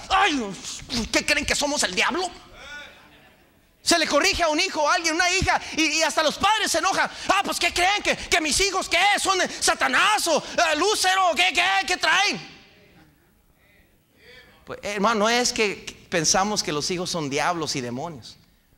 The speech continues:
Es que son, no se crea. No es que pensamos eso. Hermanos, es que queremos ayudarles a mantenerse dentro de la medida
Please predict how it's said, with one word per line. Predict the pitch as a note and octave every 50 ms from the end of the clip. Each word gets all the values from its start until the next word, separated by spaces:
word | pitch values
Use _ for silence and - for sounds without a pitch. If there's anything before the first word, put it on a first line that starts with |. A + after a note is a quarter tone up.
| _ _ _ _ _ _ -
Es | D#3 D3+ -
que | - F3+
son, | - - - G#3 C#3+
no | C#3+ C#3
se | - - B2+
crea. | B2+ A#2+ A2+ - - - - - - - - - - - - - - - - - - - - - - - - -
No | F#3 G#3 B3+
es | B3+ B3+ B3+ A#3+ -
que | - - E3
pensamos | G3 F3 - - G3+ G#3 A3 E3 A#2 - - - - - - -
eso. | - G3+ G#3 - - A2+ - - - - _ _ _ _ _ _ _ _ _ _ _ _ _ _ _ _ _ _ _ - -
Hermanos, | - D#3 F3 F#3+ F#3+ E3+ F3 E3
es | F#3+ F#3+ -
que | - G#3 F3+
queremos | - F3+ F3+ F3+ F#3 F3 -
ayudarles | F3 D3+ C#3+ C#3 C3+ E3+ G#3 A#3 - D#3+ D3 D3 - - - - - -
a | C#3 C#3
mantenerse | C#3 C#3 C3+ B2 - B2+ C3 C#3 D3 C#3+ - - C#3+ B2+
dentro | B2+ E3+ G3 G3 - - - G2+ - - _ _ _ _ _ -
de | C#3 C#3
la | B2 A#2
medida | A#2+ A2+ A2+ A2+ C#3+ D3+ B2 A#2 A2 A2